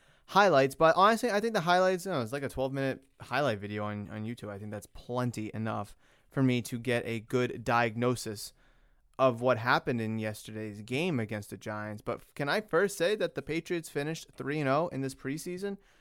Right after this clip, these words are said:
A lot of times it looked ugly. A lot of times it looked great. And last night's game was no exception to that. So I'm going to be breaking down the entirety of the game for the New England Patriots and what I liked, what I didn't like.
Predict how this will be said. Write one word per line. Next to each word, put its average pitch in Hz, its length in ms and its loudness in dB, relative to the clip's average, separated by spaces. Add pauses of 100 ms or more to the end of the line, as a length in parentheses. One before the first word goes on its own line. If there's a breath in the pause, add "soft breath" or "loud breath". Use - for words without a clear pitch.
(300 soft breath)
A 139 120 6
lot 147 300 6
of 196 80 4
times 180 420 -4
it 131 120 -4
looked 139 280 -6
ugly. 147 300 0
A 190 80 0
lot 117 240 -2
of 117 60 -10
times 117 320 -2
it 110 80 -6
looked 107 320 -10
great. 123 400 -2 (640 soft breath)
And 139 500 0 (360)
last 156 320 -2
night's 165 180 -4
game 156 260 -2
was 131 220 2
no 127 360 2
exception 127 500 -2
to - 100 -6
that. 127 300 -2
So 139 120 -2
I'm 135 120 0
going 139 200 2
to 127 60 -2
be 127 80 -2
breaking 120 440 0
down 117 260 0 (320 soft breath)
the 156 100 -2
entirety 165 680 2 (360 soft breath)
of 143 180 2
the 131 60 0
game 123 400 0 (240 soft breath)
for 180 200 0
the 165 80 0
New 151 120 2
England 131 280 -2
Patriots 127 500 -4
and 127 160 -4
what 135 140 0
I 131 100 0
liked, 123 380 -4
what 127 120 -2
I 131 120 0
didn't 123 340 -2
like. 120 300 -4